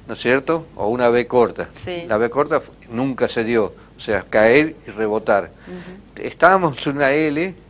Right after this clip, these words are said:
Speaker 1: pero la, el palo debajo de la horizontal
Speaker 2: Ujú.
Speaker 1: de la L es con un declive.
Speaker 2: Ujú.
Speaker 1: Bueno, ese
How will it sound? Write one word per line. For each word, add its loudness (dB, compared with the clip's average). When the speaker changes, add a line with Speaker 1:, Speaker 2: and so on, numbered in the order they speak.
Speaker 1:
pero 2
la, 2
el -4
palo 4
debajo 2
de -6
la -2
horizontal -2
Speaker 2:
Ujú. -2
Speaker 1:
de 2
la -2
L 0
es -8
con -4
un -4
declive. -2
Speaker 2:
Ujú. -14
Speaker 1:
Bueno, -2
ese -4